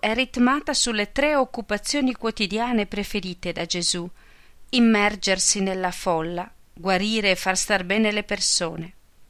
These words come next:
Immergersi nella sorgente segreta della forza, la preghiera. Da lì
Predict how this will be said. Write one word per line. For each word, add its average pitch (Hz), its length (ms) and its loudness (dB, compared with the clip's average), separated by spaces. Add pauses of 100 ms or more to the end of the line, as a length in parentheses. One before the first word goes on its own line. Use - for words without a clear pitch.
(500)
Immergersi 240 880 4
nella 214 260 0
sorgente 226 720 0
segreta 226 500 0
della 220 300 -2
forza, 185 680 -4 (200)
la 170 180 -6
preghiera. 175 680 -4 (720)
Da 185 200 2
lì 170 260 -4